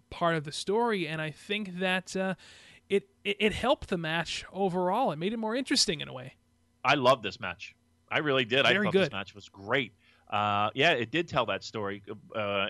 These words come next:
Speaker 2: I guess he fucked up his ribs, cartilage, uh, you know, issues, uh, in the ribs, which makes it hard to breathe. So just the fact that he's able to, to make it through the match legitimately is, is pretty impressive. But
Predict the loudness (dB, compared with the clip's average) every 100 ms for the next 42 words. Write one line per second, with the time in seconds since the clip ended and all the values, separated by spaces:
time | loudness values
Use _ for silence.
0 | -2 -2 -4 -6 -2 -2 0 -6 -2 2
1 | 4 4 -2 -4 2 2 2 -2 -4 -6
2 | -12 -12 -8 -4 -4 -4 -4 -4 -4 -6
3 | 0 2 4 4 4 0 -16 -20 -20 -20
4 | _ _ 0 2 4 2 2 0 2 2
5 | 4 6 4 4 -6 -10 -4 -4 -4 -2
6 | 2 2 0 -8 2 4 6 4 0 -4
7 | -4 -6 -2 0 0 -2 -8 -2 0 0
8 | -2 -6 -6 -2 -2 -4 -10 _ -4 -4
9 | -4 -4 -2 -2 0 0 0 -4 -4 0
10 | 0 0 -8 -16 -20 -20 -20 -18 -16 -16
11 | -16 -16 -14 -4 -2